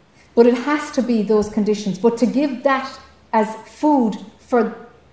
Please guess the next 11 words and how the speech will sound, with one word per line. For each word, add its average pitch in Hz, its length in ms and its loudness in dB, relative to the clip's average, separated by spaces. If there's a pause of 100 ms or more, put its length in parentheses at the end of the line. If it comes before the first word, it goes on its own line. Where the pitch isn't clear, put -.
(120)
the 233 80 -2
thinking 240 580 -2
mind, 247 540 0 (1120)
we're 220 180 2
just 196 480 -2
making 247 360 2
another 254 260 2
story 214 380 -2
out 175 140 -6
of 175 100 -10
it. 175 120 -14